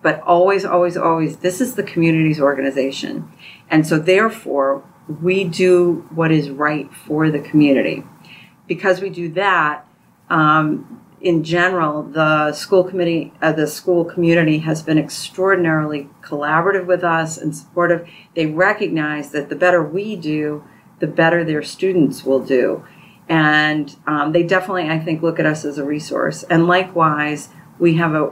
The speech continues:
a wonderful relationship with, uh, City Hall, and, um, we, we work very closely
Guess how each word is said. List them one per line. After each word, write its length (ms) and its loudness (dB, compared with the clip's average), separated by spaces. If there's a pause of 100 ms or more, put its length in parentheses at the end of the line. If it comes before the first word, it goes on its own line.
a 240 0
wonderful 440 -2
relationship 840 -2
with, 340 0 (100)
uh, 280 -6
City 320 0
Hall, 460 4
and, 280 -4 (400)
um, 480 0
we, 320 2 (200)
we 120 -2
work 300 -2
very 220 0
closely 800 -2